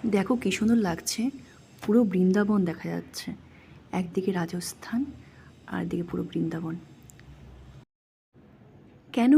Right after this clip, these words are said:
বৃষভানু রাধারানীর জন্য এত উঁচুতে, প্রায় আড়াইশো ফুট উঁচুতে এই মহল বানিয়েছিলেন? তার কারণ হচ্ছে তখনকার দিনে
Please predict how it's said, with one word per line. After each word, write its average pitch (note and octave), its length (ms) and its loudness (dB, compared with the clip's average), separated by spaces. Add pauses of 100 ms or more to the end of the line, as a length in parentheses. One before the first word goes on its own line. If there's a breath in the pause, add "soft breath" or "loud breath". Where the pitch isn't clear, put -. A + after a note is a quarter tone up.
বৃষভানু A#3 480 6 (120)
রাধারানীর G3+ 480 4
জন্য A3 160 4 (300)
এত - 120 -8 (200)
উঁচুতে, G3+ 440 0 (240)
প্রায় F#3+ 200 0 (120)
আড়াইশো F3 420 -2
ফুট A#3 140 -2 (160)
উঁচুতে F3+ 500 -2 (500 loud breath)
এই F#3 120 2
মহল F3 280 2
বানিয়েছিলেন? F3 400 0 (360 loud breath)
তার F#3+ 180 2 (160)
কারণ F3 280 4
হচ্ছে B3 320 -2 (260)
তখনকার A3+ 560 -2
দিনে F#3+ 200 2